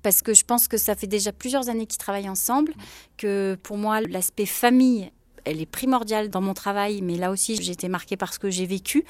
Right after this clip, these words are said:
Speaker 1: de faire partie au départ d'une famille de clowns, et du coup je privilégie vraiment ça. Donc ils, ils ont des vrais, euh, moments, des habitudes, des codes entre eux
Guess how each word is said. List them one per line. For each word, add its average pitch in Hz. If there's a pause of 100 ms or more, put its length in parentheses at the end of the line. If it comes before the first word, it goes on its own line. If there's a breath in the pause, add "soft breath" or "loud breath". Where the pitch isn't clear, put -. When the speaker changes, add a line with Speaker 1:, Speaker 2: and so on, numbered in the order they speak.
(340 loud breath)
Speaker 1:
de 175
faire 180
partie - (120)
au 180
départ 190
d'une 175
famille 196
de 185
clowns, 277 (340 loud breath)
et 185
du 170
coup 262
je 185
privilégie 196
vraiment 226
ça. 196
Donc 180
ils, 190
ils 185
ont 190
des 185
vrais, 214
euh, 175
moments, 196
des 180
habitudes, 196
des 180
codes 233
entre 196
eux 220